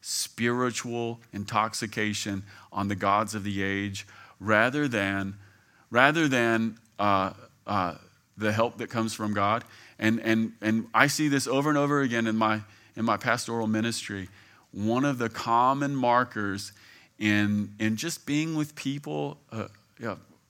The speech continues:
through all seasons of their life is how, how common people feel helpless, feel like there's no choices they have to make. And what's interesting is after about twenty minutes of conversation, we always find that there's choices we can make.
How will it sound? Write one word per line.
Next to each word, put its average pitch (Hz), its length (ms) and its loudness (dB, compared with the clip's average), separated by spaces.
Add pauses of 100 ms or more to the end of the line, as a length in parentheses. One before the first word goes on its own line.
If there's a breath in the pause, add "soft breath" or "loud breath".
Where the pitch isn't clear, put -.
(480)
through 139 180 0
all 127 140 2
seasons 143 400 -2
of 135 80 -4
their 131 100 -2
life 123 260 0
is 110 200 -6
how, 147 600 0 (280 loud breath)
how 147 300 -2
common 131 640 -2
people 127 440 -8
feel 120 480 -6
helpless, 101 800 -10 (760)
feel 123 200 0
like 120 140 4
there's 104 180 -4
no 117 240 0
choices 113 420 -4
they 92 120 -6
have 98 200 -6
to - 80 -10
make. 80 280 -10 (1120 loud breath)
And 117 60 -2
what's 123 120 0
interesting 131 440 0
is 113 180 0
after 117 200 4
about 113 220 2
twenty 123 220 -2
minutes 113 200 0
of 107 60 -8
conversation, 110 640 -2 (300 loud breath)
we 127 160 2
always 131 440 2
find 107 280 2
that 92 100 -4
there's 98 160 -6
choices 95 460 -8
we 92 100 -10
can 82 180 -14
make. - 280 -16